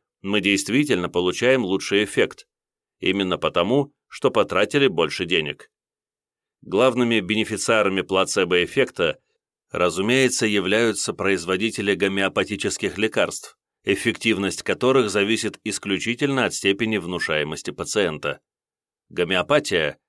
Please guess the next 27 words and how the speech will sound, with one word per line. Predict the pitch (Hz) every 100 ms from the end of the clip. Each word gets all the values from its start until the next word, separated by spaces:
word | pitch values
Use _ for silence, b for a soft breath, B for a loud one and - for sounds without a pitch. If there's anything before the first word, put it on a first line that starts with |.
| _ _ -
направление | 92 92 110 117 143 139 139
альтернативной | - 107 117 113 107 117 101 98
медицины, | 92 85 80 127 127 123 - b b
бездоказательно | 92 135 101 113 101 87 104 127 117 120 113 _ -
и | 110
безосновательно | 113 101 101 98 92 90 85 80 78
утверждающее, | 71 92 82 85 127 123 - 123 120 - _
что | - - 85
подобное | 85 78 123 120 117
исцеляется | - 107 - 95 87 87 78 73
подобным, | 87 82 82 82 101 113 - _ _ _ _
и | -
многим | 107 151 156 131
людям | 127 143 143 131
этот | 117 110 107
радикальный | 98 95 101 92 85
подход | 85 78 - 135 131 _ _
почему-то | - 98 107 135 -
приходится | 110 101 87 82 82 -
по | -
душе. | 85 98 - 67 - _ _ _ _ _ _ _ _ _
На | - 98
руку | 123 - 107
гомеопатам | 104 101 98 107 107 98 98
играет | 98 98 90
и | 87
то, | - 117 101